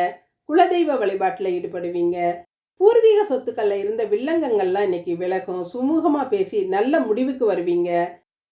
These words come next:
வாழ்க்கையில ஒரு குறிக்கோளோட இருப்பீங்க. நண்பர்களோட ஆதரவு இன்னைக்கு நல்லாவே இருக்குங்க. பெண்களுக்கு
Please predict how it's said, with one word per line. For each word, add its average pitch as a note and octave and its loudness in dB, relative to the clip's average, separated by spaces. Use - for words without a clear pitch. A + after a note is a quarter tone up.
வாழ்க்கையில E4+ 2
ஒரு B3+ 0
குறிக்கோளோட E4+ 2
இருப்பீங்க. A#3+ 2
நண்பர்களோட D#4 0
ஆதரவு G#3+ 2
இன்னைக்கு F#3 -2
நல்லாவே G#3 4
இருக்குங்க. E3+ -4
பெண்களுக்கு E4 4